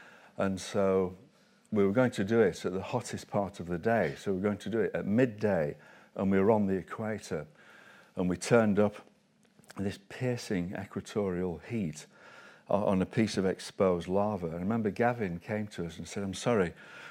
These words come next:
"We can't shoot at the moment, the sun's in the wrong place." <laughs> "And the equator at midday." Perhaps you should have thought of this a bit earlier.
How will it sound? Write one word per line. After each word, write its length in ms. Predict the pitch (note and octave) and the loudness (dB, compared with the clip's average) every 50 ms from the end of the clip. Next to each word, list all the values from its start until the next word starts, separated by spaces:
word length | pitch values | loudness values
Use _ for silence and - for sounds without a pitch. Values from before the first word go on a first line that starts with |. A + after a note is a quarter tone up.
| - - - - | -20 -16 -12 -10
"We 80 | A2+ | -10
can't 300 | - - C#3 B2+ A2+ G#2 | -6 -2 -2 -2 -2 -2
shoot 320 | - - A#2+ G#2+ G2 - - | -4 -4 -4 -4 -2 -2 -4
at 60 | - | -2
the 60 | F#2 | -2
moment, 320 | F2+ F2+ F2+ E2+ E2+ - - | -2 -2 -2 -4 -6 -6 -8
the 60 | F2+ | -8
sun's 420 | - - - C3 B2+ C3+ B2 A2 | -8 -8 -6 -4 -4 -4 -4 -4
in 120 | G#2+ F#2+ F#2 | -4 -4 -2
the 80 | F#2+ | -2
wrong 260 | F#2 F#2 F#2 F2 F2 E2 | -2 -2 -4 -4 -6 -8
place." 580 | - - A#2+ A#2+ B2 A#2+ G2 D#2 - - - - | -8 -8 -6 -6 -6 -6 -8 -10 -12 -14 -12 -8
<laughs> 540 | - C3 - - - - - - - - | -8 -8 -6 -8 -8 -8 -8 -8 0 6
"And 960 | B3+ C4 - - - B3 - - - - A3+ - A3 A3 A3 G#3 - D3+ D#3 C#3 | 8 8 8 8 6 6 6 6 4 2 2 2 2 2 2 4 4 4 6 6
the 80 | C#3+ | 6
equator 640 | D3 C#3+ - - B2+ C#3 E3 F3+ E3+ F3 - C3 G2+ | 6 4 2 2 4 6 6 4 4 2 4 6 6
at 120 | F#2+ - | 6 6
midday." 600 | A2 G#2 A#2 A2+ F#2+ - - - C3+ D3 C3+ G2+ F2 F#3+ - - C4 - - - C#4+ - A#3+ C#3 F#3+ - - - - - - - - - - - - - - - - - - - - - - - - - - - - | 4 2 2 2 0 0 2 2 2 2 2 2 2 2 0 0 0 2 2 2 4 4 6 4 4 4 2 0 0 0 0 -2 -2 -2 -2 -2 -4 -4 -6 -6 -6 -6 -6 -6 -8 -8 -10 -10 -12 -14 -14 -6 0
Perhaps 260 | - D3 C#3+ - - | 4 4 4 4 2
you 60 | C3 | -6
should 160 | - - C3+ | -6 -4 -2
have 120 | B2 A2 - | -2 -2 -2
thought 360 | - - B2+ B2 B2 - - | -2 -2 0 0 0 -2 -2
of 80 | A2+ G2 | 0 0
this 240 | G2 F2 F2 - | 0 0 0 -2
a 40 | G2+ | -4
bit 200 | F2+ G#2+ G2+ F#2 F#2 | 0 0 0 0 2
earlier. 560 | A2+ C3 C#2 C2+ - G#2 F#2 F2 - D3+ | 0 0 0 0 0 0 0 0 -2 -4